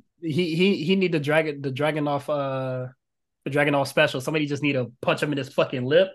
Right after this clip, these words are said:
bust that shit up where he can't shave for a little bit, and it'll grow.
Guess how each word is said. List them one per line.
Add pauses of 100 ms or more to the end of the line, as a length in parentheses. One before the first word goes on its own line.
(460)
bust
that
shit
up
where
he
can't
shave
for
a
little
bit, (500)
and
it'll
grow.